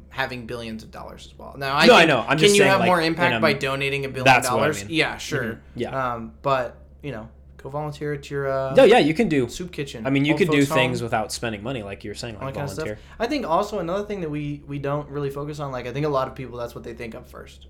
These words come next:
Speaker 1: Oh, you know, donate money, and then
Speaker 2: Mm-hmm.
Speaker 1: number two is, let's go volunteer,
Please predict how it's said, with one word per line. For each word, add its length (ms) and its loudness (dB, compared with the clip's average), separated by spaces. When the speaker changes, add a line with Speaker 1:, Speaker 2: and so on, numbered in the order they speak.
Speaker 1:
Oh, 260 6
you 60 -2
know, 120 -4
donate 340 4
money, 380 -6
and 80 -4
then 120 0
Speaker 2:
Mm-hmm. 60 -4
Speaker 1:
number 220 -2
two 240 -10
is, 240 -14
let's 120 -18
go 100 2
volunteer, 540 -2